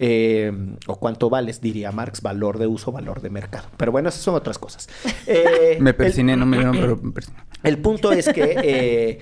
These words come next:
Speaker 1: <laughs> Milei va a Davos, en donde acuden
Speaker 3: Yes.
Speaker 1: todas, y un montón de políticos, ¿no?
Speaker 2: Ujú.
Speaker 1: Un titipuchal
Speaker 2: Y un
Speaker 1: de
Speaker 2: montón de
Speaker 1: políticos.
Speaker 2: empresarios.
Speaker 1: Y entonces les dice a los empresarios que no se dejen por los que están ahí junto.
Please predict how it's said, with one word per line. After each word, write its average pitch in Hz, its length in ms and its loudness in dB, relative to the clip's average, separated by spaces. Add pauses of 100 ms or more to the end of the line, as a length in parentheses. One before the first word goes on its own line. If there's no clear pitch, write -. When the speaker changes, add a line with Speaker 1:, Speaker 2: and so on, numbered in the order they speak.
Speaker 1:
<laughs> - 80 -18
Milei 165 320 2
va 170 200 0
a 127 60 -2
Davos, 117 460 -2
en 123 140 -2
donde 104 220 -2
acuden 120 540 2
Speaker 3:
Yes. - 60 -4
Speaker 1:
todas, 135 540 4
y 151 100 4
un 165 100 4
montón 139 320 0
de 123 60 0
políticos, - 640 -10 (120)
¿no? 226 180 -2
Speaker 2:
Ujú. 190 160 -2
Speaker 1:
Un 147 260 0
titipuchal 147 440 0
Speaker 2:
Y 214 60 4
un - 60 2
Speaker 1:
de - 60 4
Speaker 2:
montón 208 240 2
de 208 80 2
Speaker 1:
políticos. 202 240 0
Speaker 2:
empresarios. 214 320 -4 (140)
Speaker 1:
Y 139 120 2
entonces 160 480 2
les 135 220 2
dice 165 280 2
a 165 40 4
los 156 220 2
empresarios 143 760 0 (480)
que 147 180 4
no 151 160 2
se 175 140 2
dejen 160 300 2
por 113 160 -2
los 104 120 -4
que - 80 -12
están 120 240 -4
ahí 143 80 -2
junto. - 380 -6